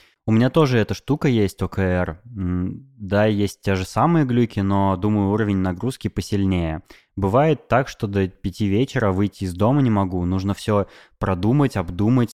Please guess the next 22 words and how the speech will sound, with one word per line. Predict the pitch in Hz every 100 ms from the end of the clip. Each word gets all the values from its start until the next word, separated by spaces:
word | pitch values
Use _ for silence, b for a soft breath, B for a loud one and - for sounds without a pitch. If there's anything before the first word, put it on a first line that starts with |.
| _
Свои | - 110 113
предыдущие | 110 101 104 - 101
ритуалы, | 95 92 113 147
которые | 127 117 113 107
делал | 101 110 104
перед | - 98 95
выходом, | 107 104 92 95
нужно | 98 95
записать | 92 90 - 101 -
в | -
тетрадку, | - 90 95 131 - 101 - B B _
потом | - 107 123
разорвать | 113 101 101 95 143
все, | - - 101
осознавая, | - 92 101 98 101
что | 90 98
это | 92
глюк, | 90 95 127 -
и | 117 98 98
убежать | 95 95 98 101
из | -
квартиры. | - 98 - 95 80